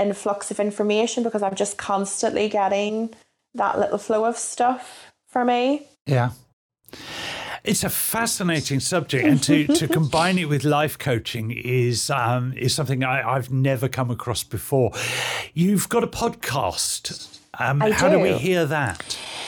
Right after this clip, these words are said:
Speaker 1: So it's on Spotify and Apple and pretty much all of the main, like, the main podcast,
Speaker 2: Mm-hmm.
Speaker 1: um, solutions. Um, but it's The Happy Psychic.
Speaker 2: Right.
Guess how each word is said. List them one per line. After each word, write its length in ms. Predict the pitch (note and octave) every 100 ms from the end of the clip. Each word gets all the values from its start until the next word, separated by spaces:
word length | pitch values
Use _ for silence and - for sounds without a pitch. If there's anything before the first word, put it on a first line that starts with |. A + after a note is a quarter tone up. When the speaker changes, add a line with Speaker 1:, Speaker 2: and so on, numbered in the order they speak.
| -
Speaker 1:
So 420 | - E4 D#4 D#4 D4
it's 140 | D4
on 180 | D#4 D4+
Spotify 760 | D4+ C4+ B3+ C#4 C4+ B3+ B3 B3+
and 140 | A3+ -
Apple 420 | G#3+ A3 A#3 A#3
and 160 | A3+ A#3 -
pretty 160 | D4
much 180 | B3+ A3+
all 240 | - A3 A3
of 140 | A3
the 60 | G#3+
main, 520 | G3 F#3 G3+ A3 A3 -
like, 260 | G#3 G3 -
the 60 |
main 420 | G#3 G3 F#3+ G3+ G#3 - _ _ -
podcast, 760 | G#3 G#3 A#3 A3 A#3+ - - -
Speaker 2:
Mm-hmm. 260 | A#3 A3+
Speaker 1:
um, 220 | A3+ A#3
solutions. 800 | A#3 - A#3+ A#3+ B3+ B3 C4 - - - - -
Um, 280 | G#3 G3+ G#3
but 100 | A3+
it's 160 | A3+
The 60 | -
Happy 320 | - A#3+ C4
Psychic. 680 | B3 C4+ C#4 F#4 G#4+ - - - - _ _ _ _ -
Speaker 2:
Right. 400 | - - - -